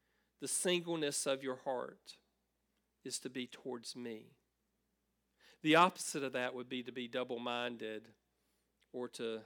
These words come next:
have dual allegiance. And we know that Jesus reminds us that we cannot serve two masters. We cannot serve two masters. And so Jesus is saying the one who is single-minded, the one who is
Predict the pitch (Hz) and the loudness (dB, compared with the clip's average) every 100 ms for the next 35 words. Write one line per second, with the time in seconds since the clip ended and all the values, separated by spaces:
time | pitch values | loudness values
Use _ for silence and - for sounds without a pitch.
0 | - 123 117 120 147 135 123 127 135 123 | 0 0 0 0 2 4 4 6 4 0
1 | 113 - - - - _ - - - 156 | -8 -10 -12 -12 -14 _ -20 -10 -2 4
2 | 156 156 175 196 180 - 175 175 185 170 | 6 8 10 8 6 0 0 2 2 0
3 | 139 127 - - 143 143 151 151 147 127 | -2 -2 -4 -2 0 4 6 4 2 0
4 | 123 - 135 139 131 - 151 139 123 - | 0 -2 -4 -4 -4 0 2 2 0 0
5 | 139 123 - 139 123 117 113 - - 73 | 0 0 -4 -8 -4 -4 -4 -10 -12 -14
6 | - - - _ _ _ _ _ _ _ | -12 -12 -14 _ _ _ _ _ _ _
7 | _ 156 135 - - 180 160 139 117 - | _ -6 -6 -6 -10 -4 -2 -2 -4 -6
8 | - - 127 62 64 - _ _ _ _ | -6 -4 -6 -8 -12 -20 _ _ _ _
9 | - - 123 110 113 - - - - - | -10 -6 -4 -6 -6 -10 -12 -18 -16 -16
10 | - _ _ - - - 175 185 175 220 | -16 _ _ -20 -20 -4 2 6 6 8
11 | 233 233 226 190 185 - 214 202 196 185 | 8 8 4 2 2 6 12 12 12 12
12 | 175 175 208 214 214 196 175 - 220 208 | 6 8 10 10 10 10 10 8 8 8
13 | 196 190 185 170 143 123 - - - 180 | 10 12 12 10 8 4 2 -6 4 8
14 | 180 220 226 220 202 208 196 180 160 - | 10 12 12 10 6 8 10 10 8 0